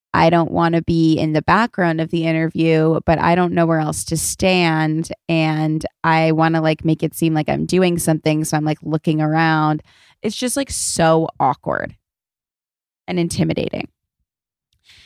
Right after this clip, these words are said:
So I'm already, like, overwhelmed, and then you just go in,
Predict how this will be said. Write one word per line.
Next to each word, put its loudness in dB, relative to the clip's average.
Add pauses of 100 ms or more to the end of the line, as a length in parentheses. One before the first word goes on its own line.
(360)
So 2
I'm 2
already, 2
like, 0
overwhelmed, 0 (540)
and -2
then -2
you -4
just -8
go 2
in, -2